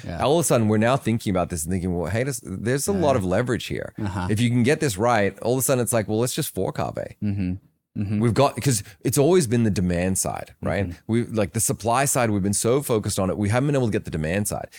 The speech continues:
Speaker 2: If you control the demand,
Speaker 1: Right.
Speaker 2: you have a lot of
Speaker 1: Yeah,
Speaker 2: power
Speaker 1: it,
Speaker 2: over the
Speaker 1: it,
Speaker 2: supply.
Speaker 1: especially in crypto, my God,
Speaker 2: Yeah.
Speaker 1: whoever's got demand has it all.
Speaker 2: Exactly.
Speaker 1: Yeah, yeah, yeah,
Speaker 2: Yeah.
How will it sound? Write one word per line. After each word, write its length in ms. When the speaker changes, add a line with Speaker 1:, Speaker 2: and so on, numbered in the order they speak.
Speaker 2:
If 100
you 140
control 400
the 80
demand, 720
Speaker 1:
Right. 220
Speaker 2:
you 140
have 80
a 60
lot 340
of 80
Speaker 1:
Yeah, 140
Speaker 2:
power 160
Speaker 1:
it, 20
Speaker 2:
over 140
the 60
Speaker 1:
it, 60
Speaker 2:
supply. 280
Speaker 1:
especially 400
in 100
crypto, 460
my 220
God, 420
Speaker 2:
Yeah. 60
Speaker 1:
whoever's 300
got 200
demand 340
has 160
it 80
all. 240
Speaker 2:
Exactly. 560
Speaker 1:
Yeah, 80
yeah, 80
yeah, 160
Speaker 2:
Yeah. 120